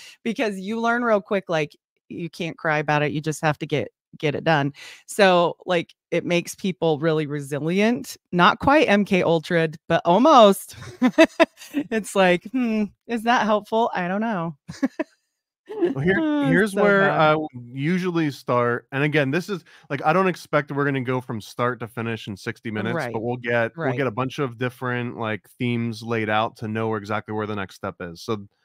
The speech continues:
Speaker 2: the
Speaker 1: Okay.
Speaker 2: first real easy one is, without even looking, you can probably just kind of,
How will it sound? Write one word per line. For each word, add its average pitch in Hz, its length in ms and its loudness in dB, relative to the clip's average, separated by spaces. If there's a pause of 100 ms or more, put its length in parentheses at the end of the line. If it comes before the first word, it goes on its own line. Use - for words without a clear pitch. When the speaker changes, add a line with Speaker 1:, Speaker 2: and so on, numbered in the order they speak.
(360)
Speaker 2:
the 143 60 -6
Speaker 1:
Okay. - 80 -14
Speaker 2:
first 202 240 4
real 170 260 4
easy 120 300 0
one 117 400 0 (420)
is, 127 320 0
without 135 260 2
even 160 240 -2
looking, 117 680 -4
you 135 120 -8
can 160 140 -8
probably 160 260 0
just 131 200 -8
kind 143 180 -4
of, 110 200 -6